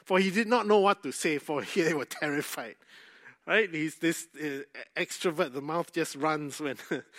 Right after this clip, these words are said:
know, he's nervous or frightened or afraid. And, and that's what happened. But, you know,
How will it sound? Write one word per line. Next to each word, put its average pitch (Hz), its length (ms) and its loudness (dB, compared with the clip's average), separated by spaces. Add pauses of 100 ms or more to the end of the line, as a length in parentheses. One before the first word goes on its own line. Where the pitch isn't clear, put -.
(320)
know, 131 80 0
he's 139 260 -4
nervous 151 640 2 (320)
or 127 200 -2
frightened 165 600 0
or 120 100 -8
afraid. 135 380 -6
And, 131 160 -12
and 135 200 -10
that's 196 200 0
what 185 140 2
happened. 165 360 0 (960)
But, 220 180 4
you 220 120 4
know, 214 300 4